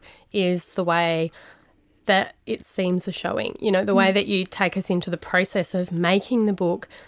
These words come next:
Speaker 1: and particularly of try-, of constructing stories and constructing selves and trying to, to make, to find a truth and realising that there is not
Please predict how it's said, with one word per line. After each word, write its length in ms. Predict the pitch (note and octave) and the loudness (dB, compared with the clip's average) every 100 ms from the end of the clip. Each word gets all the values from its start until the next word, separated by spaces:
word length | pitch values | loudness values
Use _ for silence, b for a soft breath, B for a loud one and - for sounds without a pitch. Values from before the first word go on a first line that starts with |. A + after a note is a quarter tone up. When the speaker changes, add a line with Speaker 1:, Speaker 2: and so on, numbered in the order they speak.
| B _ | B _
Speaker 1:
and 360 | G3 F#3 F#3 F#3 | 0 2 2 0
particularly 680 | G3 - A3 - F#3+ F#3 | -4 -4 -4 0 0 2
of 340 | - F3+ F3 - B B B B B B _ - | 2 0 0 -2 B B B B B B _ -4
try-, 240 | - A3+ | 0 2
of 160 | A3+ G3 | 2 0
constructing 680 | - A3 - A#3 - A#3 G3+ | 0 -2 2 0 2 0 0
stories 920 | - - F#3 F#3 F#3 F#3 F#3+ G3 - | -4 0 2 4 4 2 0 -4 -6
and 180 | G3 F3+ | -4 -2
constructing 600 | - F#3+ - - - F#3 | -4 -6 -2 -2 -2 -4
selves 680 | F3+ - F#3 F#3 G3 F#3 G3 | -2 0 2 2 0 -4 -8
and 440 | - F#3+ F3 E3+ - | -4 -2 -2 -4 -8
trying 540 | - F#3+ G#3+ A3 A3+ | -4 2 4 4 2
to, 360 | - G3+ F#3 - | 0 0 0 -2
to 200 | - G3+ | -6 -2
make, 580 | F3+ F3+ F#3 G#3 - - B B B B _ _ | 0 0 0 -2 -4 -20 B B B B _ _
to 100 | - | -10
find 520 | - - F#3+ G3 G3 - | -4 0 2 4 2 0
a 100 | G3 | -4
truth 760 | - - A3 F#3 G3+ - - - | -4 -2 0 0 -4 -10 -12 -4
and 180 | G#3 F#3+ | 0 2
realising 560 | F#3 F3+ F3 E3+ E3+ F3 | 4 4 4 2 0 0
that 160 | F3+ | -2
there 240 | G3+ F3 - | 0 0 0
is 340 | - F#3+ F#3 - | -2 -4 -2 -2
not 360 | F3+ E3+ - | -2 -2 -4